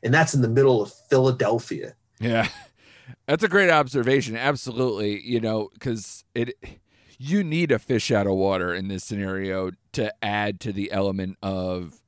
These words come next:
Speaker 2: I, I love that they use the non-actors to make this more authentic,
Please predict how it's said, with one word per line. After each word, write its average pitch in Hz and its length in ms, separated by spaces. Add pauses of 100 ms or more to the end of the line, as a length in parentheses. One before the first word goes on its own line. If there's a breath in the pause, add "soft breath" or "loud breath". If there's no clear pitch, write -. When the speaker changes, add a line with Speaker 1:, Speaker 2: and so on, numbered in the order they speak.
Speaker 2:
I, 117 240
I - 20
love 120 260
that 131 160
they 139 100
use 117 320
the 107 120
non-actors 101 760
to 101 100
make 101 240
this - 280 (280)
more 120 280
authentic, 104 840